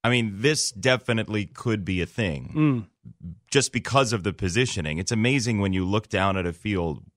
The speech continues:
Speaker 1: when you've watched a lot of it,
Speaker 2: Yeah.
Speaker 1: what hits you just because of where the fielders are positioned. And you start to,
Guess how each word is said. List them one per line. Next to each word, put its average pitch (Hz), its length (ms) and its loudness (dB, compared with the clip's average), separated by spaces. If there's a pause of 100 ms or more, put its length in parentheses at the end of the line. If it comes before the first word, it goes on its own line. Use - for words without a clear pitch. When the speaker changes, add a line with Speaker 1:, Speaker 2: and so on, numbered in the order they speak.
(120)
Speaker 1:
when 92 280 0
you've 82 160 0
watched 90 420 0
a 85 60 -2
lot 76 320 -2
of 98 100 -2
it, 123 240 -6
Speaker 2:
Yeah. 143 280 2 (140)
Speaker 1:
what 104 280 2
hits - 360 -2
you 87 220 0
just 104 340 -2
because 101 460 0
of 85 160 -2
where 87 160 0
the 82 100 -2
fielders 82 640 -4
are 76 160 -4
positioned. - 600 -8 (280)
And 101 120 2
you 104 40 4
start 110 320 2
to, 90 220 0